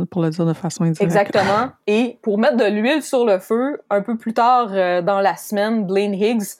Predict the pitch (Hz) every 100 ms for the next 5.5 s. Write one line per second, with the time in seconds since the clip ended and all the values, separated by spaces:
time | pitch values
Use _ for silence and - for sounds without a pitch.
0 | - - _ 208 190 202 - 330 277 240
1 | 240 226 202 185 214 302 - 214 190 196
2 | 196 185 190 202 220 190 202 180 - 220
3 | 220 214 196 190 185 185 226 - 185 202
4 | 196 185 185 208 - 302 262 254 220 208
5 | - 226 269 -